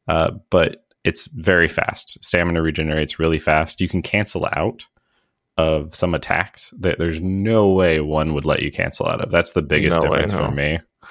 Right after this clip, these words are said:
Speaker 1: It's like, if you swung your sword in one, you were in the animation for, like, the entire swing, and then you moving your sword back down to your side.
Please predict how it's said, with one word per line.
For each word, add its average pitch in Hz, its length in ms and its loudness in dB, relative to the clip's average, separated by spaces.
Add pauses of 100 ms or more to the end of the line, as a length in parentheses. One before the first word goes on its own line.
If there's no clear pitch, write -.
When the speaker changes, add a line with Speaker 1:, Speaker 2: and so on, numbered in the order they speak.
(600)
Speaker 1:
It's - 220 -2
like, 82 460 4
if - 260 -2 (140)
you 95 140 2
swung 92 400 2
your 92 140 4
sword 85 420 4
in 80 320 -2
one, 78 340 0
you 85 180 -2
were 101 160 6
in 98 140 4
the 95 140 4
animation 90 720 2
for, 82 240 0
like, 76 280 0
the 82 180 -2
entire 101 640 2
swing, 101 680 2 (480)
and 80 160 2
then 76 220 4
you 76 240 -2
moving 92 440 4
your 82 120 4
sword 90 320 2
back 85 240 2
down 85 280 2
to - 120 -4
your 73 180 0
side. 98 720 4